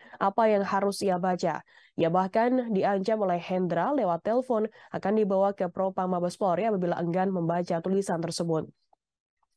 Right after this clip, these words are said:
Akhirnya konsep tulisan itu ia bacakan dan direkam menggunakan ponsel. Ia menyebut karena tekanan dan ancaman dari Brigjen Hendra Kurniawan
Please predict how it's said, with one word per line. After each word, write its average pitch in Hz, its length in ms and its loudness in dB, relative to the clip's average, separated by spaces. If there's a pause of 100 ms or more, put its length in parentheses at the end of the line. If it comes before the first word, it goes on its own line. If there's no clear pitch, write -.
(520)
Akhirnya 247 480 4
konsep 262 320 6
tulisan 254 400 4
itu 247 240 2
ia 240 240 4
bacakan 214 800 -2
dan 196 160 0
direkam 190 400 -2
menggunakan 180 480 -2
ponsel. 180 480 0 (400)
Ia 185 160 2
menyebut 190 400 4 (480)
karena 196 280 2
tekanan 202 400 2
dan 190 180 0
ancaman 185 380 0
dari 175 240 0
Brigjen 214 400 -2
Hendra 196 400 -2
Kurniawan 180 500 0